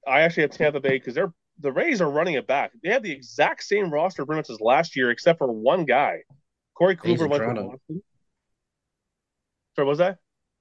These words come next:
Speaker 2: I say, didn't, uh, Kiermaier come to, to Toronto from Tampa?
Speaker 1: Ah, but Kiermaier didn't play,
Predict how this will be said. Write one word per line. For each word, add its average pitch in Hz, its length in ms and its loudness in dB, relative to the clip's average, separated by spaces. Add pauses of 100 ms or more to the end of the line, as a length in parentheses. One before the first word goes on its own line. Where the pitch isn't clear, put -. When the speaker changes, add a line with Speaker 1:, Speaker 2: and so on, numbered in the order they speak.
(360)
Speaker 2:
I 135 60 -4
say, 147 160 4
didn't, 143 360 2
uh, 135 260 6
Kiermaier 147 580 2
come 156 160 -2
to, 147 100 -2 (140)
to 143 340 -2
Toronto 143 400 2
from 196 140 -8
Tampa? 220 360 -4 (1300)
Speaker 1:
Ah, 139 160 2
but 127 140 -6
Kiermaier 147 380 0
didn't 139 180 -6
play, 143 160 -2